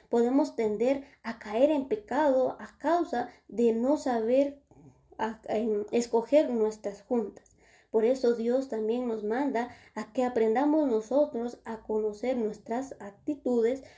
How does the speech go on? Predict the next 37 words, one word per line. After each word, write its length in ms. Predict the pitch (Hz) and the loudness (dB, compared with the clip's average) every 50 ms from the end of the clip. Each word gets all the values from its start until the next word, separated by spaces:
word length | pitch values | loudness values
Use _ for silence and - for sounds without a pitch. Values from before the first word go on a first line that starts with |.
| _ _ - | _ _ -8
a 160 | 220 226 220 | -8 -4 0
conocer 460 | - 240 240 226 220 220 - 254 277 | 0 2 2 0 -2 -2 -2 0 2
las 200 | 302 294 285 277 | 2 2 2 2
de 120 | 247 220 | 2 2
otras 460 | 214 220 254 339 339 349 247 220 220 - | 4 4 4 2 2 0 -2 -2 -4 -4
personas, 640 | - 196 196 - - 302 330 294 240 - 254 - - - _ _ _ - | -8 -10 -6 -2 -2 0 0 0 -2 -4 -8 -10 -14 -20 _ _ _ -12
y 100 | 233 208 | -10 -6
que 160 | - 247 240 | -4 -4 -4
si 280 | 240 - 226 220 226 | -2 -4 -2 2 2
esa 260 | 254 294 - 349 339 - | 4 4 2 0 -2 -2
persona 440 | 233 220 214 - 254 269 269 254 247 | -2 -2 -2 -2 -4 -2 -2 -2 -2
no 120 | 247 240 | -4 -6
está 220 | 247 - - 285 269 | -6 -4 -2 -2 -2
viviendo 600 | 240 247 214 226 226 247 269 269 226 226 220 220 | -2 -4 -4 -4 -4 -2 -2 0 0 0 -2 -2
como 300 | - 214 208 208 208 202 | -4 -6 -4 -4 -4 -4
Dios 400 | 202 202 220 262 285 277 - - | -4 -2 0 0 0 -2 -4 -10
pl-, 400 | - - 220 233 247 247 - - | -6 -4 -4 -2 -4 -4 -8 -10
como 300 | - - 220 202 208 202 | -8 -6 -4 -2 -2 0
Dios 240 | 208 233 269 269 277 | 0 0 0 0 0
ordena, 540 | 240 220 208 208 240 302 320 285 254 269 - - - - _ - | -2 0 0 0 0 0 0 -2 -4 -6 -10 -18 -20 -20 _ -10
yo 220 | 214 190 247 302 | -2 2 4 4
me 140 | 359 392 320 | 4 4 4
debo 200 | 269 269 262 254 | 4 4 4 2
alejar 400 | 240 220 220 - - 233 214 208 | 0 0 -2 -4 -6 -8 -4 -2
de 60 | 220 | -2
esa 180 | 220 220 233 220 | -2 -2 -4 -8
persona. 460 | - 185 185 - 277 294 294 277 269 | -10 -10 -8 -6 -4 -4 -2 -4 -4
¿Por 180 | - 202 202 - | -6 -10 -6 -2
qué? 220 | - 302 302 302 - - - _ _ - | -2 -2 -2 -2 -6 -16 -20 _ _ -4
Porque 320 | - 233 240 240 247 247 | -2 -2 0 2 4 4
en 120 | 247 247 | 4 4
determinado 680 | 247 240 233 - 240 226 233 233 233 254 285 311 330 330 | 2 0 0 0 -2 0 0 -2 0 2 2 2 4 4
momento, 640 | 269 240 220 220 233 277 311 302 277 - 226 202 - - | 2 2 0 0 0 0 -2 -2 -2 -4 -6 -6 -6 -6
quiera 360 | - 254 302 330 302 240 220 | -2 0 2 2 2 0 0
o 80 | 214 | 0
no 160 | 220 226 233 226 | -2 -2 -4 -6
quiera, 480 | - - 285 330 320 269 247 269 269 | -4 -2 0 0 0 0 -2 -4 -4